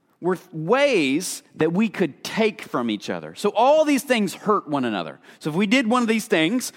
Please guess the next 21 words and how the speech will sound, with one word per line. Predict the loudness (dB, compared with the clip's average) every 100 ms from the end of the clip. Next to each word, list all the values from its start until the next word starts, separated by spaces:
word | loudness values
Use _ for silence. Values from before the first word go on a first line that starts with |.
| -10
you | -2 -2
go | 2 2
down | 2 2
the | 2
list, | 2 0
whatever | 0 0 2
it | 2
is, | 2 2 -2 -10 -12 -4
it, | -4 -4 -2
that, | -2 -2 -6
that | -4 -4 -8 _
they | 4 4 2 -8 _
took | -8 -2 -2 -2 -10
from | -4 -4 -2
somebody. | -2 0 0
They | 2 2 2
saw | 0 2 2
other | 2 2 2 0
people | 0 -2 -2 -4 0
as | 2 4 2 0 -8 -16 -20 -20 _ _ _ _ _ 2
instruments | 2 2 0 0 0 0